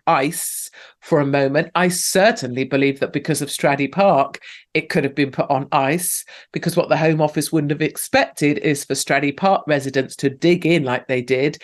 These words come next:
And having seen the momentum at Stradey Park, the Home Office could well have put this on ice because they didn't want the Stradey Parkers advising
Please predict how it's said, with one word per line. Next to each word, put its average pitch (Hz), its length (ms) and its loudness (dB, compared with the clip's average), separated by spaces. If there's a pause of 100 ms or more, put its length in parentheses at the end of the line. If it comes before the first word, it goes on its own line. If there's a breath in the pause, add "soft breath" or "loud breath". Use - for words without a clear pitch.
(340 loud breath)
And 151 120 0
having 147 240 -2
seen 226 240 2
the 180 80 6
momentum 165 480 0
at - 80 -8
Stradey 139 340 -2
Park, - 320 -2
the 151 80 -6
Home 156 240 0
Office 139 280 -4
could 147 200 -6
well 190 160 2
have 214 160 0
put - 160 -4
this 123 160 -8
on 135 140 0
ice 139 360 -2 (220 soft breath)
because 131 220 -4
they 139 100 2
didn't 135 200 -2
want 131 180 -2
the 123 40 -8
Stradey 135 360 -4
Parkers 139 640 -2
advising 143 720 0